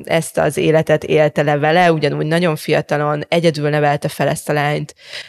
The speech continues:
Öm, nyilván az ilyen anyák általában egy jobb sorsot, vagy egy jobb jövőt kívánnak a saját gyereküknek, de úgy tűnik, hogy Emily ugyanezt a sorsot folytatja. Öm, és hát persze ők ketten valahogy ebben a, a, a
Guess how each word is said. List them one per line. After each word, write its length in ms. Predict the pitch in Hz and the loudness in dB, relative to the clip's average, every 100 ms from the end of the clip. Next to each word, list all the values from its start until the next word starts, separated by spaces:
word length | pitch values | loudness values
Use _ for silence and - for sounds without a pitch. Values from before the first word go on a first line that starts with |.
| - | -8
Öm, 420 | - 160 147 151 | 0 2 2 -2
nyilván 380 | 160 190 180 139 | 0 2 4 2
az 140 | 151 151 | 0 -2
ilyen 160 | 147 | -2
anyák 300 | 143 147 143 | 0 -2 0
általában 600 | 151 151 151 143 151 147 | 0 0 0 0 0 0
egy 200 | 147 143 | -2 -2
jobb 160 | 156 143 | -2 -2
sorsot, 500 | - 156 151 143 - | -2 -2 -2 -4 -4
vagy 100 | 143 | -2
egy 120 | 151 | 0
jobb 180 | 156 143 | 0 -2
jövőt 440 | 151 143 147 147 | -2 0 -2 -2
kívánnak 500 | - 156 143 143 147 | -6 -4 -2 -4 -4
a 40 | 156 | -4
saját 260 | - 147 | -2 -2
gyereküknek, 460 | 139 175 170 151 151 | 0 0 0 -6 -4
de 100 | 156 | -4
úgy 120 | 147 | -6
tűnik, 220 | - 131 | -6 -6
hogy 120 | 151 143 | -2 -2
Emily 260 | 143 143 | -2 -2
ugyanezt 400 | 139 139 135 - | -4 -4 -4 -4
a 40 | 135 | -2
sorsot 440 | - 135 - 151 | 2 2 2 0
folytatja. 880 | - 151 147 147 151 165 165 170 _ _ _ _ _ - - | 2 0 2 -2 -2 -2 0 -2 _ _ _ _ _ -8 0
Öm, 340 | 170 165 165 - - - | 2 2 0 -4 -12 -2
és 160 | 170 | 0
hát 120 | 170 | 2
persze 260 | - 165 151 | 0 0 0
ők 100 | 156 | 0
ketten 400 | 156 147 147 147 | 0 -2 -2 0
valahogy 300 | 147 147 151 | 0 0 0
ebben 280 | 147 139 143 | 0 0 0
a, 300 | 147 147 147 _ _ _ - | 2 0 -2 _ _ _ -4
a, 240 | 151 156 147 - 151 | -2 0 -2 -2 0
a 260 | 151 151 | 0 -4